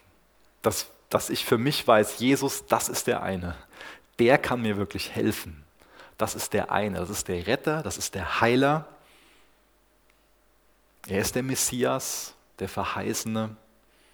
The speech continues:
Wie ist das mit dir heute Morgen? Ist jetzt ja nicht eine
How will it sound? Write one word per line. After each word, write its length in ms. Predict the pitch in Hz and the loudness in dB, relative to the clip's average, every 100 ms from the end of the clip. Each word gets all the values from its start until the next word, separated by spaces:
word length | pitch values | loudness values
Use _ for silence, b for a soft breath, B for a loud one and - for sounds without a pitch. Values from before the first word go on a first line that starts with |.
| b b b b b _ _ _ _ _ - _ _ _ _ _ _ | b b b b b _ _ _ _ _ -20 _ _ _ _ _ _
Wie 60 | |
ist 140 | 135 - | -2 -2
das 100 | - | -2
mit 220 | 110 - | -4 4
dir 180 | 151 131 | 8 10
heute 240 | 110 107 | 8 4
Morgen? 500 | 104 110 117 92 82 B B B B B B _ _ _ b b b b b b b b _ _ _ _ _ - | 4 6 6 4 -6 B B B B B B _ _ _ b b b b b b b b _ _ _ _ _ -10
Ist 120 | - | -8
jetzt 160 | 101 | -4
ja 80 | 95 | -2
nicht 260 | 90 90 - | -4 -6 -6
eine 240 | 95 92 | -4 -4